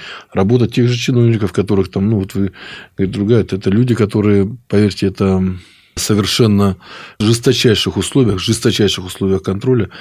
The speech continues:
они создают такие мне объекты. Вот вы сказали про Георгиевск. Я могу сказать, что вот в Благодарном щас великолепный парк Победы. У нас такого парка не было. Там школу мы, которую хотим построить, мы сделаем такую школу, которой нет у нас нигде на юге России. Поэтому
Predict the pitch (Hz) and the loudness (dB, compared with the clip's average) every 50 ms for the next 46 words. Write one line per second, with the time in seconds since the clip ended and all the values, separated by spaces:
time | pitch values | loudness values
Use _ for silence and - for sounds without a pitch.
0 | - - - - - - 101 101 - - 95 90 87 104 110 95 - 92 87 - | -20 -20 -20 -12 -6 -4 -2 -2 -2 -2 -2 0 0 0 0 0 -2 -6 -8 -6
1 | - 92 90 87 85 87 85 87 92 90 90 85 - - - 104 101 98 - 95 | -6 -6 -4 -4 -4 -4 -6 -6 -6 -8 -8 -10 -10 -12 -12 -12 -10 -8 -8 -6
2 | 92 - - - 110 110 104 92 - 95 92 92 95 104 113 117 101 104 98 92 | -6 -6 -2 0 0 0 0 0 0 -2 0 0 2 2 2 0 0 -2 -4 -4
3 | - - - - - - - - - - _ - 98 95 92 98 92 92 87 - | -6 -10 -18 -20 -20 -20 -18 -18 -20 -16 _ -2 0 2 2 2 0 0 0 0
4 | 107 95 85 - 101 92 92 95 90 95 98 92 101 101 95 110 107 98 95 90 | 0 0 0 0 -2 -2 -2 -2 -4 -2 0 0 0 2 2 2 2 2 0 -2
5 | 82 - 92 82 - 101 98 101 85 104 101 107 107 - - 87 82 95 87 - | -2 -2 -4 -4 -2 0 0 0 0 0 0 0 0 -2 -6 -6 -6 -6 -6 -6
6 | - 90 87 95 87 87 92 92 95 90 - - - - - - - - - _ | -6 -6 -6 -6 -6 -6 -6 -6 -6 -6 -6 -10 -16 -20 -20 -20 -20 -20 -20 _
7 | - - 98 87 101 95 85 90 98 87 85 - 87 85 87 85 82 95 95 92 | -8 -6 -2 0 0 0 0 0 -2 -4 -2 -4 -6 -4 -4 -6 -4 -6 -6 -4
8 | - 107 98 95 - - - - - 123 120 117 104 92 87 - 98 - - 98 | -2 -2 -2 -2 -2 -6 -6 0 2 2 4 4 2 0 0 -2 -4 -2 -2 -2
9 | 92 - 98 92 98 95 90 98 95 - - 98 98 92 85 - - - - - | 0 0 -2 -2 -2 -2 -2 -2 -4 -4 -2 0 0 0 0 -4 -10 -14 -14 -16
10 | - - - _ - 104 98 101 95 98 104 104 101 95 104 95 - 110 98 - | -16 -18 -16 _ -2 0 2 2 2 2 2 2 2 2 0 0 0 0 -2 -2
11 | - - 123 104 90 98 92 92 95 98 95 101 101 90 - 95 95 95 87 - | 0 0 0 0 2 0 -2 0 0 0 2 2 0 0 0 0 0 0 0 -2
12 | - 95 95 98 95 92 92 92 95 98 98 90 - - - - - - - - | -2 0 2 2 2 0 0 0 0 0 0 0 -4 -8 -18 -18 -18 -20 -20 -14
13 | _ - 101 101 101 95 92 95 95 101 98 - - 95 98 92 - - 95 95 | _ -2 0 0 0 0 0 0 -2 -2 -2 -2 -4 -6 -6 -6 -6 -6 -6 -6
14 | - - 98 95 95 92 92 | -2 0 0 2 2 0 -2